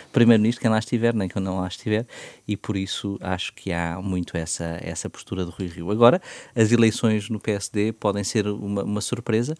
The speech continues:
né? Muitos acham que Rui Rio poderá ter uma, uma vitória à primeira volta, mas penso que há duas candidaturas diferentes, mas, eh, mas candidaturas muito interessantes que podem congregar pessoas,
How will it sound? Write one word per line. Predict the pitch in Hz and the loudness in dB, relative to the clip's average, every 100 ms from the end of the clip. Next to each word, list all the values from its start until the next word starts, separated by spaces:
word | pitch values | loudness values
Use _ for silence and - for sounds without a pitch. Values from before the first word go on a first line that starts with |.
| - - - - | -12 -18 -18 -6
né? | 98 95 92 92 | -2 0 2 2
Muitos | 101 101 - 98 95 90 95 95 | 4 2 0 -2 -2 -2 -2 2
acham | 92 - 101 | 2 0 -2
que | 92 - 98 95 | -2 -2 -2 0
Rui | 92 104 92 | 0 0 2
Rio | 101 95 | 2 0
poderá | - 95 90 | 0 0 0
ter | - 95 | 0 0
uma, | 92 92 92 | 0 0 -2
uma | 95 92 | -2 -2
vitória | 95 101 92 | -2 0 0
à | 90 | -2
primeira | 98 92 95 | -4 -4 -4
volta, | 92 95 131 | -4 -4 -4
mas | 120 - | -4 -4
penso | 92 - | -6 -4
que | - | -2
há | 90 | 0
duas | 85 92 92 - | 0 -2 -2 -2
candidaturas | - 90 90 - 95 90 | -2 -2 -2 -4 -4 -4
diferentes, | 104 101 98 - - - - - - | -4 -4 -4 -6 -14 -20 -18 -14 -4
mas, | 98 95 95 - - | 0 2 2 -2 -2
eh, | 101 101 104 113 - | -2 -2 -4 -8 -4
mas | 98 - | -2 0
candidaturas | 104 98 95 - 95 | 0 0 -2 -4 -4
muito | 101 98 | -2 -4
interessantes | 98 - 95 - | -4 -6 -6 -4
que | |
podem | 95 92 | -4 -4
congregar | - 92 92 170 98 95 - | -4 -4 -4 -2 0 0 -2
pessoas, | - 101 95 92 | -8 -2 -2 -2